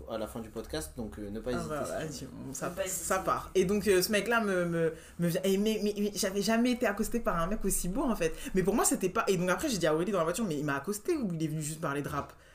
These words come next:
Speaker 2: On savait pas.
Speaker 3: <laughs>
Speaker 2: C'est ça, en fait, c'est qu'on savait pas. Et en fait, bah
Speaker 1: Moi, je suis le genre de pote utile dans ces moments-là.
Speaker 2: Et en
Speaker 1: Parce
Speaker 2: fait,
Speaker 1: que
Speaker 2: Aurélie,
Speaker 1: je viens
Speaker 2: elle me
Speaker 1: et je
Speaker 2: dit
Speaker 1: dis
Speaker 2: Non, et Aurélie, elle me dit non, elle me dit non, non, non, c'était, c'était par rapport au rap.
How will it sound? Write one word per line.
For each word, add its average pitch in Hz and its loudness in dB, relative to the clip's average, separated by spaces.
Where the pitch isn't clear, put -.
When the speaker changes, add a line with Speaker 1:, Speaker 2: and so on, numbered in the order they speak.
Speaker 2:
On 147 -4
savait 170 4
pas. 190 4
Speaker 3:
<laughs> 262 -2
Speaker 2:
C'est 262 4
ça, 269 6
en 247 2
fait, 196 2
c'est 180 2
qu'on 185 -2
savait 165 4
pas. 165 -2
Et 180 2
en 202 6
fait, 370 2
bah 165 0
Speaker 1:
Moi, 185 8
je 180 6
suis 170 6
le 147 4
genre 139 2
de 135 2
pote 131 0
utile 117 -8
dans 101 -8
ces 104 -12
moments-là. 98 -12
Speaker 2:
Et 190 4
en - 4
Speaker 1:
Parce 277 4
Speaker 2:
fait, 302 2
Speaker 1:
que 294 4
Speaker 2:
Aurélie, 233 6
Speaker 1:
je 262 6
viens - 6
Speaker 2:
elle 180 6
me 160 4
Speaker 1:
et - 4
je 220 4
Speaker 2:
dit 240 4
Speaker 1:
dis 156 2
Speaker 2:
Non, 180 2
et 185 4
Aurélie, 196 6
elle 277 6
me 208 2
dit 202 0
non, 214 4
elle 170 2
me 170 0
dit 165 -2
non, 180 2
non, 180 2
non, 180 0
c'était, 147 -4
c'était 139 -8
par 131 -4
rapport 135 -4
au 135 -4
rap. 135 -6